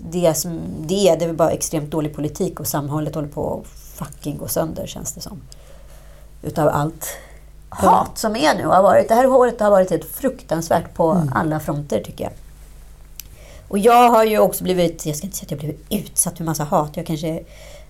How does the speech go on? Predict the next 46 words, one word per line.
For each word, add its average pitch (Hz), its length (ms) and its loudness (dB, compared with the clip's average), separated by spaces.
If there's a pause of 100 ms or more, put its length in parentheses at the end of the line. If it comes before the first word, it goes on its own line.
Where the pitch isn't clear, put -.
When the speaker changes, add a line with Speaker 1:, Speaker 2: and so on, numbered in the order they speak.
(100)
Speaker 1:
har 247 140 2
blivit 240 180 2
lite 220 140 4
hatad 175 380 2
som 175 100 -2
alla 175 200 4
har 214 60 6
blivit 170 300 -2
som 170 120 -6
har 165 260 0
sagt 170 260 -6
någonting, 190 960 0 (120)
eh, - 240 -8
om 160 280 0
Israel, 151 520 -2
Palestina. 156 540 -6
Men 208 120 0
jag 240 320 8
Speaker 2:
Jag 233 60 10
har 240 80 10
blivit 247 160 8
hatad 202 220 6
för 196 80 6
att 185 60 4
jag - 80 0
inte 196 320 2
har 196 60 6
gjort 151 200 -6
det. - 100 -14 (120)
Speaker 1:
Ja, 190 240 2 (100)
det 180 160 -6 (120)
också. - 180 -4
Speaker 2:
Mm. 208 160 4 (440)
<laughs> - 0 - (540)
Det - 80 -8
finns 220 160 4
alltid 220 300 4
sätt - 260 -2
att 160 60 0
hata. 156 200 -4
Speaker 1:
Det - 80 -12
finns 285 200 -6
alltid 214 500 -2
sätt 165 220 -12
att 156 80 -10
hata. 151 320 -10